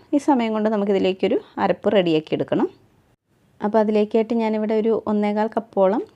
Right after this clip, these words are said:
തേങ്ങ ചിരകിയതെടുത്തിട്ടുണ്ട്. ഇതിൻ്റെ കൂടെ ഒരു നാലല്ലി വെളുത്തുള്ളി എടുത്തിട്ടുണ്ട്. പിന്നെ ഈ ഒരു കറിയിൽ നമ്മൾ ഇഞ്ചിയും അതുപോലെ, ഏ, ചെറിയുള്ളി, സവാള ഇതൊന്നും ചേർക്കുന്നില്ല. പിന്നെ ഒരു കാൽ ടീസ്പൂൺ മഞ്ഞൾ പൊടിയും കൂടി എടുത്തിട്ടുണ്ട്. അപ്പോൾ ഇതെല്ലാം കൂടെ നല്ല പേസ്റ്റായിട്ടൊന്ന്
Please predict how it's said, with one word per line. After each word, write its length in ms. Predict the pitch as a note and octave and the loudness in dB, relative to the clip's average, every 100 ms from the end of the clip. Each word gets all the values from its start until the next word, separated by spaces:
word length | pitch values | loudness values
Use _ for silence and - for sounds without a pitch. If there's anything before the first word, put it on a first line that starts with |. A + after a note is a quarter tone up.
| - | -2
തേങ്ങ 220 | G#3 G3 | 0 0
ചിരകിയതെടുത്തിട്ടുണ്ട്. 920 | G3+ G3+ F#3+ F3+ E3+ D#3+ E3 D3+ E3+ G4+ - - - - | -2 -2 -2 0 -2 -2 -4 -2 -2 -4 -6 -20 -20 -10
ഇതിൻ്റെ 180 | A#3+ B3 | -2 -2
കൂടെ 300 | A#3+ A3+ G#3+ | 2 4 4
ഒരു 120 | G#3 | 2
നാലല്ലി 580 | A3+ G#3+ G3 G3 G3 G#3 | 0 0 0 0 0 0
വെളുത്തുള്ളി 480 | C#4 G#3 F#3+ - F#3 | 0 0 -2 -2 -2
എടുത്തിട്ടുണ്ട്. 580 | G3 G3+ - D#3 F3+ D#4+ - - | -2 -2 -4 -4 -4 -4 -6 -4
പിന്നെ 260 | A#3+ B3 - | -2 -2 -4
ഈ 240 | - A3 | -4 0
ഒരു 100 | A#3 A#3 | 0 2
കറിയിൽ 300 | A3 G#3 A3 | 2 2 0
നമ്മൾ 340 | G#3+ G3+ C#4 - | -2 -2 -4 -4
ഇഞ്ചിയും 560 | G#3+ G3+ G3+ A#3 A#3+ - | -2 0 -2 -2 -4 -4
അതുപോലെ, 440 | G#3 G3+ G3 A3 - - | -2 0 0 0 -4 -2
ഏ, 300 | F#3 G3+ G3 | -2 0 -4
ചെറിയുള്ളി, 460 | - G#3 G3 G3 G#3+ | 0 0 2 2 0
സവാള 420 | G#3+ G#3 G3 F#3+ | 0 0 2 2
ഇതൊന്നും 380 | G3 G3 F#3+ G#3 | 2 0 -2 0
ചേർക്കുന്നില്ല. 840 | G#3+ D#3+ E3 D#3 D3+ B3+ - _ - - - _ | 0 0 0 0 0 -2 -4 _ -20 -20 -20 _
പിന്നെ 260 | - C4 B3+ | -2 0 2
ഒരു 180 | C4 B4 - | 2 0 -2
കാൽ 140 | A3 G3+ G3+ | -2 0 -2
ടീസ്പൂൺ 340 | F#3+ - A#3+ | -4 -2 -2
മഞ്ഞൾ 280 | A3+ F#3 E3+ | 0 0 0
പൊടിയും 240 | F3 E3 | 0 -2
കൂടി 140 | F3 F#3 | -2 -2
എടുത്തിട്ടുണ്ട്. 300 | E3+ - E3+ | -4 -4 -4
അപ്പോൾ 100 | F#3+ | -2
ഇതെല്ലാം 320 | G#3 G#3+ G#3 | 0 0 0
കൂടെ 140 | G3+ | -2
നല്ല 180 | A3+ G3+ | -2 -2
പേസ്റ്റായിട്ടൊന്ന് 840 | G3+ F#3+ G3 F#3+ - G3+ F#3 F#3 | -2 0 -2 -4 0 0 0 -4